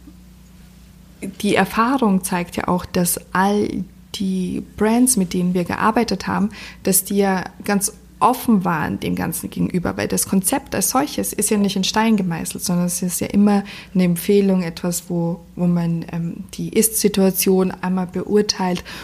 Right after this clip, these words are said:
und dann aber auch ganz genau beschreibt, wo könnte das Ganze hinlaufen. Und dann gibt's ja meistens noch so ein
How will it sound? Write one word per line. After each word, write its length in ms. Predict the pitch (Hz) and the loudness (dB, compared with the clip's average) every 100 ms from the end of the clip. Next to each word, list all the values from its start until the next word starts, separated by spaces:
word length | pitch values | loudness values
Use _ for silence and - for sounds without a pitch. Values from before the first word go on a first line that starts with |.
| - | -6
und 120 | 175 175 | 2 4
dann 240 | 165 185 | 4 2
aber 300 | - 175 - | 0 -2 -2
auch 200 | 180 - | -4 -4
ganz 280 | 185 185 - | -4 -4 0
genau 340 | 175 175 180 | 0 2 0
beschreibt, 680 | 190 180 - 165 175 190 - | 0 0 0 2 0 -2 -2
wo 80 | 180 | -4
könnte 320 | 175 196 190 | 2 2 2
das 200 | 180 170 | 0 -2
Ganze 300 | - 175 170 | -2 -2 -2
hinlaufen. 840 | 165 180 180 170 151 - - - - - - - | 0 2 2 0 -2 -6 -8 -10 -10 -16 -18 -4
Und 120 | 170 | 2
dann 200 | 165 196 | 4 4
gibt's 240 | 214 214 - | 4 2 0
ja 80 | |
meistens 560 | 170 160 214 233 214 - | 0 2 2 2 0 0
noch 140 | 180 | -2
so 180 | - 175 | 0 2
ein 260 | 175 170 | 2 2